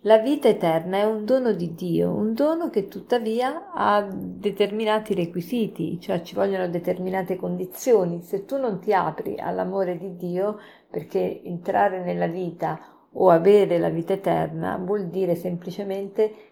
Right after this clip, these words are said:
partecipare della stessa vita di Dio, che è una vita di amore, ma se tu non ti apri a quest'amore non potrai mai gustarla, quindi ci vogliono delle condizioni.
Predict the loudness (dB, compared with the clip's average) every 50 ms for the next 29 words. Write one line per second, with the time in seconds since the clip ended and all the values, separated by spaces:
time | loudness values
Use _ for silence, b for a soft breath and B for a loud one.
0 | _ _ -4 -4 -4 -2 -2 -2 -2 -2 -2 0 4 4 6 6 4 4 2 -2
1 | -2 -2 -2 -2 -4 -4 -6 -8 -8 -6 -4 -4 -4 -2 -2 -2 -4 -4 -4 -4
2 | -8 -8 -6 -4 -4 -4 -4 -6 -6 -6 -6 -6 -6 -6 -6 -6 -4 -4 -4 -4
3 | -2 -2 0 0 0 0 -2 -4 B B B B B B B B -6 -4 0 0
4 | 0 0 0 -2 0 0 0 0 0 0 4 4 6 6 4 2 0 0 -2 -2
5 | -2 -2 -6 -6 -4 -4 -4 -2 -2 -2 -2 -2 0 0 0 0 0 -2 -4 -6
6 | -6 -8 -6 -6 -2 0 0 0 0 0 2 2 2 2 2 0 -4 -6 -8 -8
7 | -6 -4 -2 -2 -2 -4 -4 -4 -4 -4 -4 -4 -4 -4 -4 -4 -4 -4 0 2
8 | 2 2 2 -2 -4 -4 -2 -2 -2 -2 -2 -2 -4 -4 -6 -4 -4 -6 -6 -8
9 | -8 0 4 4 4 4 4 0 -4